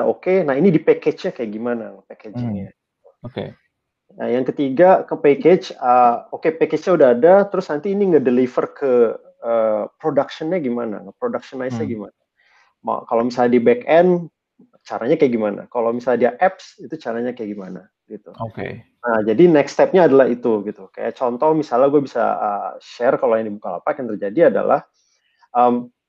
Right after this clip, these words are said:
Speaker 1: ketika development sudah selesai, kita kan pakai Git, ya. Ya,
Speaker 2: Mm-mm.
Speaker 1: pakai Git. Jadi itu kan bisa ada branching,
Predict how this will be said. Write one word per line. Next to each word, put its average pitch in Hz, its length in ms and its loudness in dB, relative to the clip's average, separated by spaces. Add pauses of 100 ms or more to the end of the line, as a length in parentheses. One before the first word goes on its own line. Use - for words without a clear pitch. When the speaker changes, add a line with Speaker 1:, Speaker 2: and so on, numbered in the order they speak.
(180)
Speaker 1:
ketika 185 320 4
development 143 320 2
sudah 135 160 2
selesai, 135 720 0 (160)
kita 156 160 0
kan 196 80 4
pakai 135 320 -2
Git, 113 240 -6 (160)
ya. 110 320 -20 (240)
Ya, - 80 -16
Speaker 2:
Mm-mm. 107 240 -8
Speaker 1:
pakai 101 80 -16
Git. - 160 -20 (160)
Jadi 107 160 -6 (160)
itu 151 80 -4
kan 147 160 4
bisa 117 400 0
ada 104 160 -6
branching, 120 640 -4